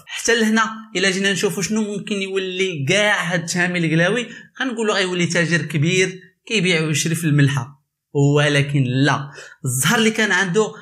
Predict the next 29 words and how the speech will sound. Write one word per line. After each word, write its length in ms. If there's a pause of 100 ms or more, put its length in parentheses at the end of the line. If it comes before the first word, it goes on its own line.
(180)
أنه 280
في 180
واحد 320
النهار 680
السلطان 520
حسن 240
الأول 600
والجيش 400
ديالو 240
كانوا 260
راجعين 480
من 40
الحرب 500
ضد 180
المتمردين 800
في 80
الجنوب، 520 (460)
وغادا 300
تشدهم 460
واحد 240
العاصفة 520
ديال 240
الثلج 420 (440)
وغادي 280
يتحنسروا. 600 (180)
وهنا 380
المدني 480
وخوه 260
تهامي 640